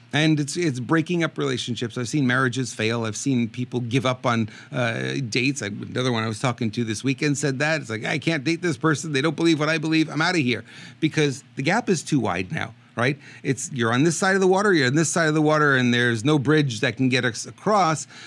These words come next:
but we gotta look for that bridge. I think it's time now to start looking for that. If we wanna be a strong country again, if we wanna pull things back together, we can't continue to play this game. This is, this is a game that obviously is by design,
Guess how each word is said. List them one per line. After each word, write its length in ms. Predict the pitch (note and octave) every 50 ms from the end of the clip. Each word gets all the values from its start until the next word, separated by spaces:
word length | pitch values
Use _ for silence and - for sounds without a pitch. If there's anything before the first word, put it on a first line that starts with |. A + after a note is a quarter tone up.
| - - -
but 80 | D#3 D3+
we 80 | D3
gotta 180 | D#3+ F3+ E3+ E3+
look 140 | F3+ F3 -
for 120 | - F3+
that 180 | D#3 C3+ G#2 G2
bridge. 340 | - A#1+ - A#2 - - - - - - -
I 80 | C#3 C#3
think 160 | C#3+ D#3+ C#3+
it's 160 | D#3 D3 -
time 320 | - D#3 D#3 F#3 G3+ G3 F3+
now 160 | D3+ C3+ C3
to 60 | C3
start 240 | B2 - D3+ C#3+ D3
looking 260 | C#3+ C3 C3+ D#3 C#3
for 100 | - C3+ A#2+
that. 180 | A#2 A2 G#2+
If 100 | A2 G#2+
we 80 | D3 E3+
wanna 240 | G#3+ C4+ E4 F#4+ F4
be 80 | E4
a 60 | -
strong 280 | C#3+ - - B2+ A#2 G#2+
country 360 | - G#2+ G#2+ G#2 - A2+ G2
again, 220 | G2 G2 G2 F#2 F#2+
if 60 | F2
we 80 | A#2
wanna 280 | B2+ C#3 D#3+ F#3+ F3+ D3 - - - - - -
pull 140 | F3+ F#3
things 340 | D#3 - F3 D#3+ D#3 C#3+ A#2
back 260 | G#2+ C3+ B2 A#2 -
together, 400 | - A#2+ G#2+ A#2 A#2+ A2 A2+ A2+ - - - - -
we 100 | D3 C#3+
can't 220 | - E3 E3 D#3
continue 300 | - D3 C#3 D3 D3+ C#3 B2+
to 80 | -
play 140 | - A#2+ A2+
this 160 | G#2+ G#2+ G2
game. 260 | - B2+ G#2+ F#2 G2+
This 180 | B2 D#3 D3 -
is, 180 | G#3+ G3+ E3 D3
this 200 | F3+ F3 - A#3+
is 220 | B3 A3 G3+ B3+
a 120 | G#3+ F#3
game 460 | F3 C#3+ A#2+ D3 C#3+ C#3+ C#3+ C#3+ C3 - - - - -
that 160 | D3 D#3 D3+ - -
obviously 760 | E3 E3 D#3+ E3+ F#3+ F#3 D#3 - - F#3 F#3+ F#3+ F#3+ E3+ - -
is 380 | - C#3+ C#3 D3 D3 C3+ D3 F3+
by 480 | D3+ A2 A2 C3+ B2+ B2+ B2 A#2 G#2+ G#2 A2+
design, 500 | A#2 G#2+ F#2+ C3 C3 C3 B2 G2+ -